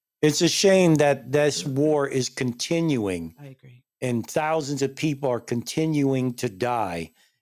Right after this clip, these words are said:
Speaker 1: And I really think the United States should get involved. I don't care if it escalates to World War Three.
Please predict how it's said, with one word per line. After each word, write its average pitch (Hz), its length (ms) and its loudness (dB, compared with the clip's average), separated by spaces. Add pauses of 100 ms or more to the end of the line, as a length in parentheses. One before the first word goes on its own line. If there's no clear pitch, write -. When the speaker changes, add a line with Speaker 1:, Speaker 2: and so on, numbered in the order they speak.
(100)
Speaker 1:
And 127 160 -4
I 147 80 -2
really 160 420 2
think 135 340 -6
the 131 80 -2
United 120 560 -2
States 110 460 -4
should - 280 -6
get 117 180 -2
involved. 87 580 -6 (320)
I 202 160 0
don't 180 320 -2
care 151 320 0
if 135 140 -6
it 123 160 -6 (340)
escalates 117 760 -2
to 120 100 -2
World 113 420 -2
War 107 220 0
Three. 101 460 -6